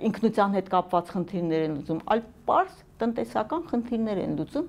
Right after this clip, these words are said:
տվյալ համայնքի համար։ Ը, դրա օրինակներից են Նորվեգիայի տեքստիլի թանգարանը, նույն Թուրքիայում, ը, Բաքսի թանգարանը, ը,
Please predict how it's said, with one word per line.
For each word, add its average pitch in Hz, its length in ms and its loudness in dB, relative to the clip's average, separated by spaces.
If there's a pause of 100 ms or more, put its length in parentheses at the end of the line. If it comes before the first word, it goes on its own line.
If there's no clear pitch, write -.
տվյալ 208 340 0
համայնքի 170 560 -4
համար։ 180 300 0
Ը, - 500 0 (240)
դրա 208 240 4
օրինակներից 190 720 -2
են 175 140 0
Նորվեգիայի 165 600 2 (140)
տեքստիլի 180 480 -2 (140)
թանգարանը, 226 560 0
նույն 190 240 -2
Թուրքիայում, 170 600 2
ը, - 480 -2 (280)
Բաքսի 180 440 -2
թանգարանը, 240 720 0
ը, - 500 0